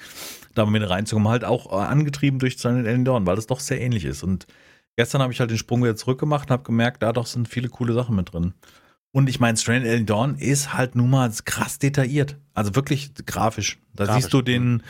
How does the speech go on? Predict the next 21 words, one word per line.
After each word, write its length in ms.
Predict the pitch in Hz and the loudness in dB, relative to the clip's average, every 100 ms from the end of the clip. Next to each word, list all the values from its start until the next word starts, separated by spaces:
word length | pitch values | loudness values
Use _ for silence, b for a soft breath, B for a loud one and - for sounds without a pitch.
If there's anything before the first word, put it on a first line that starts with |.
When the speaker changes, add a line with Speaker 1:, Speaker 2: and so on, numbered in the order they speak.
| B B B | B B B
Speaker 1:
siehst 200 | - 117 | -8 -2
du 60 | 123 | 0
den 200 | 117 117 | 2 2
Klamotten, 460 | 120 113 127 143 | 2 0 2 2
den 140 | 127 113 | 2 2
Dreck 280 | - 127 - | 0 -2 0
an, 420 | 147 151 151 143 | 0 2 2 2
da, 680 | 117 113 117 107 104 117 117 | 2 4 2 2 4 4 4
ähm, 420 | 113 117 110 117 _ _ _ _ _ _ _ _ _ _ _ - | 2 2 0 -2 _ _ _ _ _ _ _ _ _ _ _ -10
also 240 | - 101 110 | -6 0 0
so, 200 | 101 113 | 2 0
so 160 | 110 | 0
viele 280 | 117 151 147 | 0 2 2
Details, 540 | 139 127 131 135 113 - | 2 0 0 0 -2 0
ja, 160 | 98 | 0
und 60 | 107 | 0
das 80 | 101 | -4
ist 60 | |
echt 280 | - 110 - | -6 -8 -6
Hammer. 340 | 113 127 90 71 | -2 0 0 -2
Also, 360 | 87 90 90 | -2 -2 -2